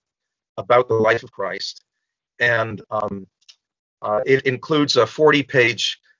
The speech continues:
introduction, which is meant to introduce readers to what a poem is, how poems work, um, you know, because they haven't been taught at school. It's been a long time that that's been neglected. And people have said to me that the introduction is worth the price of the book,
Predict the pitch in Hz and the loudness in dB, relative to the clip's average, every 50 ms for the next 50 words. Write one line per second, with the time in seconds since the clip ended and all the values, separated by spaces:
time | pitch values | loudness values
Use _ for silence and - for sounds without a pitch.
0 | _ - - 127 117 - - 123 117 120 131 135 139 135 139 - - - 107 92 | _ -6 -4 -4 -4 -4 -4 0 2 4 4 4 4 2 -2 -4 -8 -10 -10 -10
1 | 87 87 87 _ _ _ _ _ _ _ _ _ - 113 113 - - - - _ | -12 -16 -20 _ _ _ _ _ _ _ _ _ -8 -8 -6 -6 -8 -10 -12 _
2 | - - - 117 - 135 131 127 - - - 123 127 117 - - 123 120 107 - | -14 -12 -10 -2 0 2 2 0 0 -6 -8 -8 -8 -6 -6 -8 -6 -4 -6 -6
3 | - 117 120 113 110 107 - - - 110 95 110 113 - 113 - - - 104 104 | -6 -6 -8 -6 -6 -6 -8 -8 -8 -4 -2 -2 -2 -2 -4 -8 -4 -2 0 0
4 | 104 101 101 - 101 107 104 98 95 - - _ _ _ _ _ - 107 104 95 | 0 0 -2 -4 -2 -2 -2 -2 -4 -6 -12 _ _ _ _ _ -2 -2 -2 -2
5 | - - 107 101 95 92 98 - - 92 92 95 95 87 - _ _ _ _ _ | -2 -2 -2 0 -2 -2 -6 -8 -6 -4 -4 -2 -2 -4 -6 _ _ _ _ _
6 | _ _ _ - 98 98 98 95 92 95 92 92 - _ _ _ _ - - 104 | _ _ _ -4 -2 0 0 -2 -2 -6 -10 -14 -16 _ _ _ _ -4 -2 0
7 | 101 95 95 _ _ _ _ - 113 104 - 120 107 - 120 123 165 175 - 113 | 0 -2 -4 _ _ _ _ -12 -8 -4 -4 -2 0 2 2 2 2 2 2 0
8 | 107 107 98 92 98 92 - 98 95 92 92 - - - 92 92 90 90 92 - | -2 -2 -4 -4 -4 -4 -2 0 0 0 0 -4 -6 -8 -8 -6 -6 -8 -8 -10
9 | - - 104 101 90 92 92 92 90 90 - 92 90 92 90 87 87 _ _ _ | -8 -8 -6 -2 0 2 2 2 0 -4 -8 -6 -6 -6 -6 -8 -12 _ _ _
10 | _ - 92 - 101 95 92 - - 101 90 90 85 - - 92 87 87 - _ | _ -8 -2 2 2 2 0 -2 -8 -10 -10 -10 -10 -10 -8 -6 -6 -6 -6 _
11 | _ _ _ _ _ _ _ _ _ - 120 113 123 151 139 143 123 117 101 - | _ _ _ _ _ _ _ _ _ -6 -4 -2 -2 -2 0 0 0 0 2 2
12 | - 131 123 - - 117 117 110 101 104 90 107 107 110 110 - 101 107 110 110 | 2 2 0 0 -2 -4 -2 -2 -4 -6 -6 -4 -4 -4 -4 -2 0 0 0 0
13 | - - 104 95 - - 101 98 _ _ _ 95 92 92 - - 90 85 - 143 | -2 -6 -8 -8 -8 -8 -8 -10 _ _ _ -4 -4 -4 -6 -8 -6 -2 0 0
14 | 156 | 0